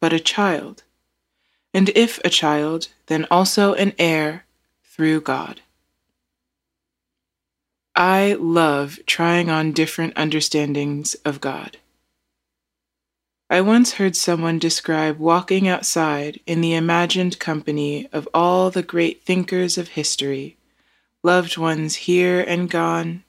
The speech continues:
wisdom known and unknown, as time spent with her higher power. Recently,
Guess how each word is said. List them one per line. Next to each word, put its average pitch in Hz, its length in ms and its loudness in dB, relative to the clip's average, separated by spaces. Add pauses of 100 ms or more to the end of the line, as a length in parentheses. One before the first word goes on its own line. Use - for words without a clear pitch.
(760)
wisdom 170 560 2
known 180 580 0
and 165 280 -2
unknown, 170 640 -2 (800)
as 165 180 -2
time 170 560 -2
spent - 500 -4
with 156 160 -4
her 165 200 -2
higher 135 340 -8
power. 143 480 -10 (1900)
Recently, 180 680 2